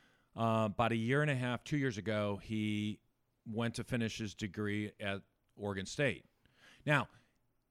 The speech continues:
he wanted this. He, it wasn't that we were forcing him to do it. He wanted this. It, it was eating him up, and he knew exactly what he wanted to do. He wanted to get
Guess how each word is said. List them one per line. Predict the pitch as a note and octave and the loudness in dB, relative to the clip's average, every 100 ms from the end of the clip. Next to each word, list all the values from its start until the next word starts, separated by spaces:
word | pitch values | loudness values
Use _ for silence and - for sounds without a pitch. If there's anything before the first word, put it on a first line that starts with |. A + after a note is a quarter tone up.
| _ _ _ _ _ - | _ _ _ _ _ -2
he | E3+ F#3 | 4 6
wanted | B2+ G#2+ C#3+ C#3+ A#2+ - | 6 4 6 6 2 -4
this. | - - - - _ _ _ _ _ _ | -14 -14 -14 -16 _ _ _ _ _ _
He, | - E3+ G#3 G#3+ | 0 4 4 4
it | C#3 E3 | 0 2
wasn't | F3 F#3+ E3+ F3 | 6 6 6 4
that | D#3 | 2
we | C3 D3+ | 4 2
were | B2+ | 2
forcing | - - A#2+ B2+ D#3+ D#3+ | -4 -6 -4 -2 0 2
him | E3+ | 2
to | D3+ | 0
do | E3 F3 | 2 2
it. | - | 0
He | - D#3+ F3 | -4 2 4
wanted | C3 G2+ B2 C3+ A#2 | 4 2 4 4 2
this. | D#2 D#2 - - | -2 -10 -10 0
It, | C#3+ D3 C3+ | 2 2 0
it | |
was | C#3 B2+ - | -2 -2 0
eating | E3+ E3+ C#3+ | 0 2 0
him | C3+ | 0
up, | G#2+ - - | -2 -4 -4
and | C3 B2 | -2 0
he | C3+ | 2
knew | C#3+ D3+ | 4 4
exactly | A2 C3+ C3+ D#3+ C#3 | 4 6 6 4 2
what | C3 | 4
he | B2+ | 4
wanted | A2+ A2+ | 2 2
to | A#2 | 2
do. | A2+ G#3 F2 | 6 6 6
He | G#2 | 0
wanted | G2+ G2 G#2 A2+ | 0 0 -2 -2
to | A2 | -4
get | G2+ G2 G2 | -4 -2 -4